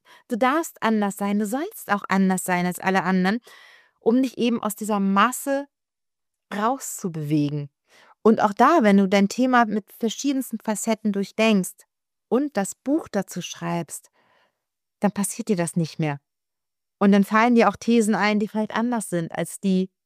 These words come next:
von Menschen, die vielleicht mit ähnlichen Themen unterwegs sind.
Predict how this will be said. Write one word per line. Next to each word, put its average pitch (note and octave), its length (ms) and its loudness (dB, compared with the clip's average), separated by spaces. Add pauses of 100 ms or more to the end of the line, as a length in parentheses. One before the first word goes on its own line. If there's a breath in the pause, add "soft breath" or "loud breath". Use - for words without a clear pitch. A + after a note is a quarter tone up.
(680)
von G#3 260 4
Menschen, F#3 360 2
die G#3+ 60 -2
vielleicht A#3 420 -6
mit G#3 140 0
ähnlichen F3+ 400 2
Themen D#3 220 0
unterwegs C#3+ 420 -4
sind. C3+ 220 -8